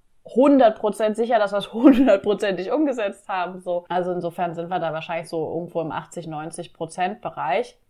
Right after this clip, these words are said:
Das schwankt aber auch. Also das ist auch was, was wir aus unseren Umfragen immer gesehen haben. Wir sehen große Unterschiede auch, je nachdem, welche Unternehmen, äh, dazu auch befragt werden. Ne? Also sind es große oder mittelständische oder auch kleine Unternehmen.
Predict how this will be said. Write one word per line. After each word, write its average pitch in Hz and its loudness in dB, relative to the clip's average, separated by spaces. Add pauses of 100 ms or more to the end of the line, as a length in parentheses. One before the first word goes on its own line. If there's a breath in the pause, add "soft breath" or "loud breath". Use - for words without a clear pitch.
Das 196 -6
schwankt 214 -4
aber 147 -10
auch. 139 -10
Also 165 -6
das 190 -6
ist - -10
auch 220 2
was, 254 -6
was 226 -8
wir 214 -2
aus 214 -10
unseren 208 -8
Umfragen 190 -4
immer 185 -8
gesehen 180 -8
haben. 175 -10
Wir 170 -10
sehen 170 -10
große 262 -2
Unterschiede 214 -6
auch, 185 -4
je 190 -10
nachdem, 185 -8
welche 226 0
Unternehmen, 226 -6
äh, 202 -6
dazu 202 -4
auch 202 -4
befragt 196 -8
werden. 190 -8
Ne? 262 -6
Also 226 -10
sind 185 -16
es - -20
große 226 -4
oder 180 -2
mittelständische 185 -10
oder 165 -8
auch 160 -16
kleine 214 -2
Unternehmen. 202 -10